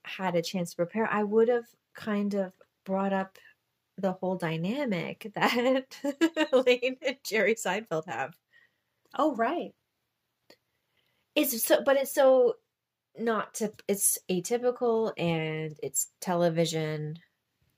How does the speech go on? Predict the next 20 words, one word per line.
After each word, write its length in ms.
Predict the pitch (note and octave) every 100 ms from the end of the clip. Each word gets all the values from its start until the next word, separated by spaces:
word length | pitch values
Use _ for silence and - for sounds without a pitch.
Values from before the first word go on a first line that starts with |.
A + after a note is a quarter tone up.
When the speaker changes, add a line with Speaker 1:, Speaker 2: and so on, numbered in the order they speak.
| _ _ _ _ _ _ -
Speaker 1:
but 200 | A3 G#3+
then 180 | A3 G#3
it 160 | G#3+
kind 380 | G#3+ - B3 B3
of 180 | B3 A3+
makes 520 | G#3+ F#3+ F3+ - - -
it 220 | F#3+ - - F#3
romanticized 1000 | G3 F#3 G3+ C4+ D#4+ G3 C#3 - E3+ -
where, 540 | F3 E3 D#3+ D#3 - - _ _ _ _ _ _ _ _ _ _ _ -
um, 300 | F3 D#3+ D#3
it's 220 | - - -
a 60 |
part 240 | D#3+ F3 A#2+
of 120 | -
cu-, 60 | - - -
culture. 380 | F#3+ F#3 E3+ -
So 160 | - D3
I'm 180 | E3+
just 200 | E3 D#3+
saying, 220 | - D3